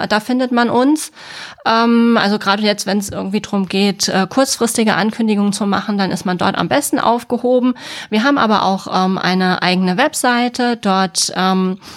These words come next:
werden immer aktuelle Termine, Veranstaltungen, Seminare und so weiter, ähm, aufgeführt und aktualisiert. Ähm,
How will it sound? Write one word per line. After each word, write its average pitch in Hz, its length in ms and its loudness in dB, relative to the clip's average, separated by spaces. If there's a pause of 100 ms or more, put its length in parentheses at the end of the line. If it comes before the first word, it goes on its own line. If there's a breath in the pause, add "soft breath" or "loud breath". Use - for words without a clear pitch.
werden 196 300 2
immer 196 480 2
aktuelle 185 520 -2
Termine, 240 680 2
Veranstaltungen, 196 800 0
Seminare 202 640 2
und 196 160 0
so 170 120 -2
weiter, 208 500 0 (480 loud breath)
ähm, 185 320 2
aufgeführt 233 800 0 (640)
und 202 220 0
aktualisiert. 196 840 0 (360 loud breath)
Ähm, 202 280 4